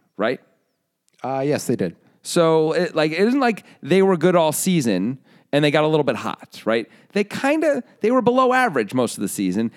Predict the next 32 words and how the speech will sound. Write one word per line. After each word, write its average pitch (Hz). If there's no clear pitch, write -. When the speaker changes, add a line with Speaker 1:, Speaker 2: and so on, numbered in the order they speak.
Speaker 1:
and 170
then 196
got 165
super 302
hot 82
and 147
played 170
amazing 147
for 151
a -
Speaker 2:
Lillard, 180
Speaker 1:
short 190
period 175
of 123
time. 123
Speaker 2:
Lillard 185
went 175
out 160
of 151
his 123
mind 120
and 117
became 117
an 113
M 110
V 110
P 113
candidate 92
during 87
that 80
time. -
Speaker 1:
Mm-hmm. 117